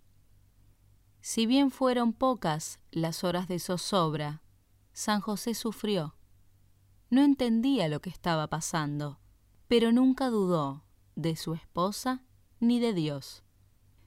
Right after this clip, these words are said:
Estaba lleno de un santo temor de vivir al lado de una tan grande santidad.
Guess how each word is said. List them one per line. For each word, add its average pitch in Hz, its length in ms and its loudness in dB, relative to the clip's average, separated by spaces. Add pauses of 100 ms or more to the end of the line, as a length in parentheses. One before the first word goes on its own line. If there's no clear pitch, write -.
(320)
Estaba 214 440 -2
lleno 240 520 0
de 190 160 0
un 214 180 2
santo 208 540 -2
temor 180 460 -2
de 175 120 -2
vivir 170 380 0
al 170 180 0
lado 190 300 0
de 180 100 -2
una 185 220 -2
tan 208 340 -2
grande 175 380 0
santidad. 151 760 -6